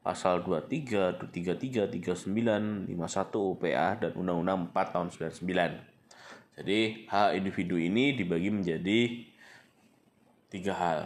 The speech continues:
Nah, hak atas tanah yang diatur di dalam pasal empat itu dibagi menjadi dua hal. Yang pertama adalah, eh, hak atas tanah primer dan hak atas tanah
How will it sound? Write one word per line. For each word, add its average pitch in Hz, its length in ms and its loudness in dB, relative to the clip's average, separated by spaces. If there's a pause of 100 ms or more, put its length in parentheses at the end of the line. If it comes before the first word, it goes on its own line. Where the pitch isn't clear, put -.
(100)
Nah, 82 320 -4 (240)
hak - 240 2
atas - 160 4
tanah 113 480 4
yang 92 160 4
diatur 90 320 4
di 87 80 -2
dalam 87 160 4
pasal 78 400 -2
empat 101 240 2
itu - 240 -2
dibagi 104 400 -2
menjadi 95 320 0
dua 90 240 -2
hal. 87 180 2 (140)
Yang 98 160 0
pertama 117 560 2
adalah, 98 400 2 (720)
eh, 104 240 4
hak 107 320 4
atas 117 80 -2
tanah 110 320 2
primer 90 400 0 (320)
dan 120 240 0
hak - 400 0 (640)
atas - 320 0
tanah 104 400 2